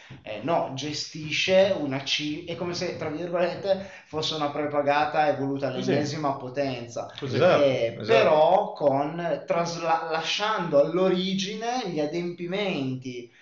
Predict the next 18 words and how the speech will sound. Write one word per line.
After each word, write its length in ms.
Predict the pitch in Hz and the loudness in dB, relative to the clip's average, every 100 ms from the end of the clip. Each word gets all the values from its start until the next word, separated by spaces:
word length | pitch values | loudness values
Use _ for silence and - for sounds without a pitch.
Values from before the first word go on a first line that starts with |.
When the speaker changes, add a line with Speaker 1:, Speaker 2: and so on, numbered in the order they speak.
| _ _ | _ _
Speaker 1:
eh, 240 | 123 123 | -6 -4
normativi 640 | 131 143 147 147 202 185 | -2 -2 -2 -6 -6 -4
e 40 | 147 | -4
burocratici 1160 | 131 160 180 170 143 143 - 170 - 180 202 - | -4 0 0 0 0 0 -2 -8 -6 -6 -6 -8
che 440 | 143 131 175 - 120 | -4 -2 -2 -4 -12
richiederebbe. 1000 | 123 127 131 107 110 143 117 - 92 - _ _ _ | -14 -10 -10 -8 -4 -4 -4 -8 -12 -12 _ _ _
Eh, 220 | - 78 | -14 -14
e 80 | 131 | -16
quindi, 560 | 127 104 135 131 131 - | -18 -14 -10 -8 -8 -6
però, 480 | 185 160 139 214 - - - _ - | -2 0 2 0 -2 -10 -20 _ -10
per 220 | 143 147 | 0 2
andare 340 | 143 151 175 156 | 2 2 2 2
a 20 | |
implementare 640 | 143 143 147 147 165 143 | -4 -6 -6 -4 0 0
sempre 440 | 131 156 156 160 151 | -2 -6 -10 -8 -8
di 120 | 139 | -8
più 220 | 135 170 | -8 -8
un'operatività 1120 | 151 127 131 123 127 139 127 131 143 143 113 | -6 -6 -6 -6 -6 -8 -10 -4 0 0 -2